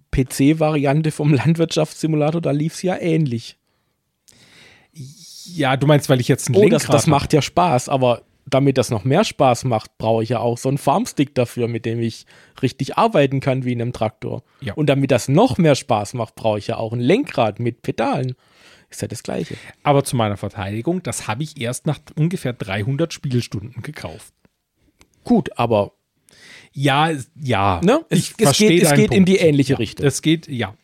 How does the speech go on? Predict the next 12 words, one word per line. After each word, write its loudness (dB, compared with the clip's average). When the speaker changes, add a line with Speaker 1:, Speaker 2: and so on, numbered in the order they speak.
Speaker 2:
Also 0
ich -6
muss 2
aber 4
sagen, 0
dass 0
ich -8
jetzt -4
mir 4
schon 2
überlege, 0
welches -2